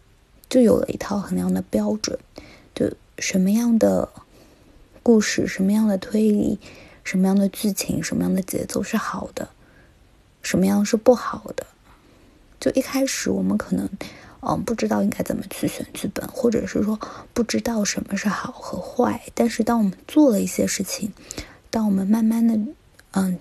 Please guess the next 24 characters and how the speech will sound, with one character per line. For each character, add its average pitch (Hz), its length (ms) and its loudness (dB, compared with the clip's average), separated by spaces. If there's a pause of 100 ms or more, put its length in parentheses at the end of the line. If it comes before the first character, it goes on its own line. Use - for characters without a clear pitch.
(120)
经 247 220 4
历 247 80 6
得 208 140 0
多 226 240 4
的 233 100 4
时 - 160 -6
候， 196 320 -6 (380)
自 233 160 4
然 180 180 4
就 190 140 0
会 208 120 0
有 - 140 -2
一 - 60 -6
套 - 220 -4
标 208 280 0
准。 - 180 -2 (800)
用 233 180 4
数 254 200 2
学 - 140 2
的 196 100 0
来 196 160 -2
说 220 200 -2
的 220 120 0
话， 196 200 -6